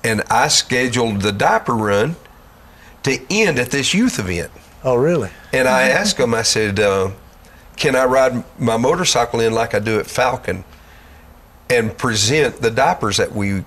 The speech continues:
Speaker 1: get?" It was our second year, I think. Yeah, our second year. And they didn't have time in the program. And I told them, I said, "Who needs to know more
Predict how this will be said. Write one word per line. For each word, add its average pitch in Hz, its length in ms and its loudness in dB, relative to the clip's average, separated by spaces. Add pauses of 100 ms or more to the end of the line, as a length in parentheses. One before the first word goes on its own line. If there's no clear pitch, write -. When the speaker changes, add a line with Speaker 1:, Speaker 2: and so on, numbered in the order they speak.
Speaker 1:
get?" 92 320 -4 (140)
It 110 60 -2
was 101 200 0
our 104 120 0
second - 420 0
year, 113 280 -4
I - 60 -6
think. 117 300 -8 (100)
Yeah, 107 140 -2
our 98 80 -2
second - 420 -2
year. - 260 -8 (800)
And 117 140 2
they 127 100 2
didn't 127 160 0
have 123 180 0
time 120 240 0
in 104 60 -2
the 107 60 -2
program. 113 640 -2 (760)
And 123 160 2
I 123 100 2
told 180 320 -2
them, 135 140 0
I 107 80 0
said, 95 360 -2 (520)
"Who 202 200 2
needs 190 320 0
to 175 100 -2
know 151 220 4
more 120 500 0